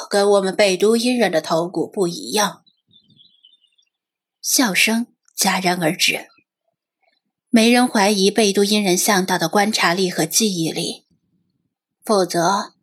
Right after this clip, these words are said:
跟着贝都因人进入沙漠的自己就真是傻瓜了。这条走私之路不一定是贝都因人最先开辟的，但贝都因人来到这里，他们就已经成为这条路径的主人，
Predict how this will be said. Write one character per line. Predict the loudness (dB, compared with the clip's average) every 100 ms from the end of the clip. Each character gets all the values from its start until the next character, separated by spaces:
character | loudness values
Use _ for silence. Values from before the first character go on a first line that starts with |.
| _ _
跟 | 0 2
着 | 2
贝 | 4 2
都 | 4 4
因 | 4 2
人 | 2 0
进 | -2 0
入 | 0
沙 | 2 2 4
漠 | 4
的 | 2
自 | 0 2 2
己 | 0 -6 -8 -16 -14 -4
就 | -2
真 | 0 0 2
是 | 2
傻 | 0 0 -2
瓜 | 0 2 0
了。 | -2 -6 _ _ _ _ _ _ _ _ _ _ _ _ _ _ _ _ -2
这 | 2 2
条 | 2 0
走 | 0 0
私 | 0 0
之 | 0 0
路 | 0 0 -2 -8 _ _
不 | 0 0
一 | 0 2
定 | 4
是 | 4 2
贝 | 0 0
都 | 0 2
因 | 4 4
人 | 4 2
最 | 2
先 | 0 -2 -4
开 | -2 -2
辟 | -2 -2 -2
的， | -2 -4 -6 _ _ _ _ _ _ _
但 | 0 2
贝 | 4 2
都 | 2 0
因 | 0
人 | 0 0
来 | 0 0
到 | 0
这 | 0 0 0
里， | -2 -4 -8 -14 -12
他 | -2
们 | 0 2
就 | 2 2
已 | 2 0
经 | 2 2
成 | 2 -2
为 | -2
这 | 0 0
条 | 0 -4
路 | -2 -2 0
径 | -2 -2
的 | -4
主 | -4 -4
人， | -4 -6 -8